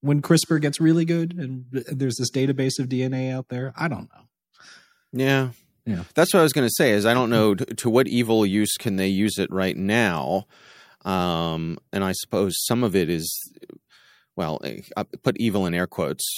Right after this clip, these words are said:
Speaker 2: 'cause mostly what is, I've seen it being used l-,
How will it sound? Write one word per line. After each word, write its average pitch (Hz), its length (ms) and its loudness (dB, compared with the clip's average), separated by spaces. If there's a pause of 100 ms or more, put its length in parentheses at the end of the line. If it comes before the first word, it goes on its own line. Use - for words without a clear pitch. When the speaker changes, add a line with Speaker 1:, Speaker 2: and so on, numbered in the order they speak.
(260)
Speaker 2:
'cause - 340 -6 (180)
mostly 101 640 0
what 87 160 -2
is, - 180 -4
I've 85 120 -6
seen 104 180 -2
it 92 100 -2
being 90 220 -2
used 82 460 -4
l-, 87 360 -4